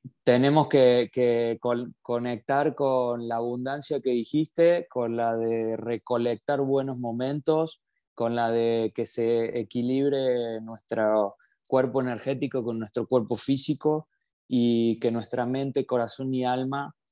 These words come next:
puedan ser algo saludable constantemente, ¿no? El trabajo que decías antes, eh, es dificilísimo, dificilísimo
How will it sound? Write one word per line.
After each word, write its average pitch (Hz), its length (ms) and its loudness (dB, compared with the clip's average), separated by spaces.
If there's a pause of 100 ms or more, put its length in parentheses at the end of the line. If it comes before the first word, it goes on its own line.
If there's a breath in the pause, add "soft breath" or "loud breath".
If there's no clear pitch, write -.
(260)
puedan 123 400 2
ser 120 220 -2
algo 123 180 -2
saludable 113 720 0
constantemente, 113 960 0
¿no? 110 300 0 (340 soft breath)
El 110 220 4
trabajo 123 460 4
que 123 80 2
decías 120 540 -2
antes, 135 540 -4 (460)
eh, 107 520 -2
es 131 100 -2
dificilísimo, 110 960 -4 (400)
dificilísimo 117 1080 6